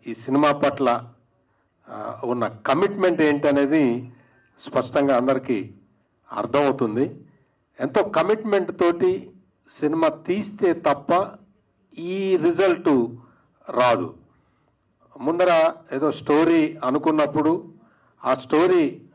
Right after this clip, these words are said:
ఆ, విన్నప్పుడు ఇదంతా తెరకి ఎక్కించటం సాధ్యమా అని నేను, నేను కూడా వ్యక్తిగతంగా అనుకున్నాను.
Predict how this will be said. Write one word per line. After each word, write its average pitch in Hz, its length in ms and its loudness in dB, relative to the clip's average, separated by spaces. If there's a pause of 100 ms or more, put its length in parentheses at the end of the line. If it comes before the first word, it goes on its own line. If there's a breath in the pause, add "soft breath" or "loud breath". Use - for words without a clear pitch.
ఆ, 120 420 -2 (300)
విన్నప్పుడు 139 800 2 (1300 soft breath)
ఇదంతా 175 720 2 (840)
తెరకి 202 340 0
ఎక్కించటం 170 840 0 (380)
సాధ్యమా 147 640 0 (440)
అని 139 380 0
నేను, 127 720 -2
నేను 139 220 -2
కూడా 156 160 4
వ్యక్తిగతంగా 139 640 0
అనుకున్నాను. 131 720 0